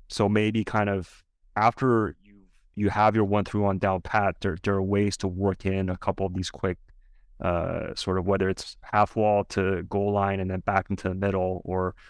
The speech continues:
or something along those lines. Like the Oilers, uh, again, it's, I, I think it's mostly a McDavid and Draisaitl driven thing with, uh,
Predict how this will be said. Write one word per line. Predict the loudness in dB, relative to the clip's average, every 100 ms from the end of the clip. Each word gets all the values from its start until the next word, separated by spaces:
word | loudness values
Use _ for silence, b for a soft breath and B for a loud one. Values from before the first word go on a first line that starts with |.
| -6
or | -4
something | -2 -2 -2 -2
along | 0 -2 0
those | 0 -2
lines. | -4 -4 -4
Like | 0
the | 2
Oilers, | 4 4 4 2 0 b b b b b -2
uh, | 2 4 4 2 -2 -4
again, | -2 0 0 -2
it's, | -4
I, | -6 0 2
I |
think | 2 0
it's | -2
mostly | -2 0 0
a |
McDavid | 0 0 0 2 0
and | 0
Draisaitl | -2 -2 0 0 0
driven | 0 -2 -2
thing | -2 -2 0
with, | -2 -2 -14 -8
uh, | -2 0 0